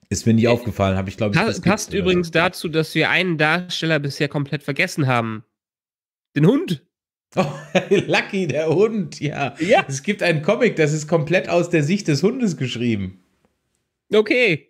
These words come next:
Speaker 2: cool. <laughs> Ja, ich, ich, ich hoffe, dass sie ihn als, als Nebendarsteller behalten werden und dann einen ordentlich trainierten und keinen C-G-I-Hund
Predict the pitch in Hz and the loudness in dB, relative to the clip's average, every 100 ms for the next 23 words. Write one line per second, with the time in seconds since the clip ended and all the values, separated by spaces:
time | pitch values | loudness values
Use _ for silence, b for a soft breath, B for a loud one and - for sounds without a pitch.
0 | - 185 - 175 - 131 - B B B | 2 4 4 0 -2 -6 -6 B B B
1 | B B B _ 156 180 214 - - 156 | B B B _ 0 2 2 -4 -10 -14
2 | b b - 175 - - - - 175 165 | b b -4 -2 -4 -6 -16 -18 -12 -2
3 | 180 277 330 262 190 - 185 180 185 160 | 0 2 2 4 4 0 -4 -2 -2 -2
4 | 147 - - 143 143 - - - 170 165 | -2 -6 -6 -6 -6 -12 -18 -12 0 2
5 | 165 185 165 151 - 151 151 139 139 170 | 4 2 2 0 0 0 0 0 0 0
6 | - 147 151 147 151 139 147 147 143 160 | -2 -2 0 0 -2 -2 -2 -2 0 -2
7 | 170 151 - 160 165 170 165 143 156 143 | -2 -4 -2 0 0 0 -2 -4 -2 -2
8 | 156 170 147 135 170 175 143 135 | -2 -4 -2 0 2 2 2 0